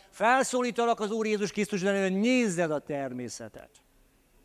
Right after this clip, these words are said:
Nézzed az állatokat, nézzed a csillagokat, nézzed a holdat, nézzed a napot, mert Isten teremtette.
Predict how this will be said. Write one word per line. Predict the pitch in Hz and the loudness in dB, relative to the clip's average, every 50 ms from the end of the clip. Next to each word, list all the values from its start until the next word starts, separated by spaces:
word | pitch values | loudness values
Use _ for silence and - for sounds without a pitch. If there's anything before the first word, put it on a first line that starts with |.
| _ _ _ _ _ _ _ _ - - - _ - | _ _ _ _ _ _ _ _ -20 -20 -20 _ -6
Nézzed | 151 175 233 277 294 285 254 208 175 214 220 190 | 0 2 4 6 6 6 4 4 2 2 2 4
az | 202 185 156 | 2 2 2
állatokat, | 180 175 165 156 151 143 143 135 - - 131 - - 123 113 - | 2 2 2 2 0 0 -2 -4 -4 -6 -10 -10 -10 -12 -12 -6
nézzed | - 196 262 302 311 302 254 202 175 240 247 226 | -2 0 2 2 4 2 2 2 2 2 4 4
a | 220 214 | 2 0
csillagokat, | - - - 220 202 202 202 190 175 185 165 - 165 160 - | -2 -2 -2 0 2 2 2 2 2 0 -4 -4 -4 -4 -2
nézzed | 196 269 311 320 320 311 247 202 220 262 240 220 | 0 0 2 2 2 0 0 2 2 2 4 4
a | 233 | 4
holdat, | 208 190 202 208 202 190 185 165 165 156 143 135 - - - - - | 4 4 4 2 2 2 2 2 2 0 0 0 -4 -12 -20 -20 -8
nézzed | - 233 277 294 294 294 262 196 233 240 220 | -2 0 2 2 2 2 0 0 0 0 2
a | 240 233 | 2 2
napot, | 233 226 220 214 - 208 196 175 - - - - _ _ _ _ _ _ _ _ _ _ - _ _ _ | 2 2 0 0 0 0 0 -2 -4 -6 -12 -20 _ _ _ _ _ _ _ _ _ _ -20 _ _ _
mert | 151 175 175 | -6 -4 -2
Isten | 190 185 165 - 180 165 156 - | -2 -2 -2 -2 -2 -2 -2 -2
teremtette. | - 156 143 147 143 131 - - 131 120 - _ - 127 110 107 - | -2 -2 -2 -2 -4 -6 -8 -8 -8 -10 -10 _ -10 -10 -10 -10 -12